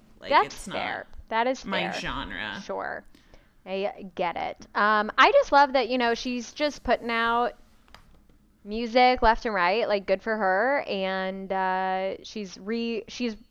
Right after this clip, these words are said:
Speaker 2: re-recording all of her songs so that she can own the rights to them because of all that, like, nastiness with her old,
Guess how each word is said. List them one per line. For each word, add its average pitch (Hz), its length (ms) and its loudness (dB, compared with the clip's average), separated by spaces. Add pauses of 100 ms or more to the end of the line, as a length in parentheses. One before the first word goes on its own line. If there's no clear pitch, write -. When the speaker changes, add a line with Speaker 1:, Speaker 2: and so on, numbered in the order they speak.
(440)
Speaker 2:
re-recording 240 1000 0
all 190 160 2
of 190 60 0
her 196 120 -2
songs 196 540 -2
so - 160 -8
that 185 160 -2
she 202 200 -10
can 190 260 -4
own 185 220 -4
the 175 100 -4
rights 175 460 -6
to 185 120 -8
them 180 300 -6
because 180 380 -6
of 175 100 -6
all 175 160 -2
that, 175 380 0 (1160)
like, 175 420 -6
nastiness 180 920 -6
with 175 160 -2 (300)
her 180 460 -6
old, 180 460 -6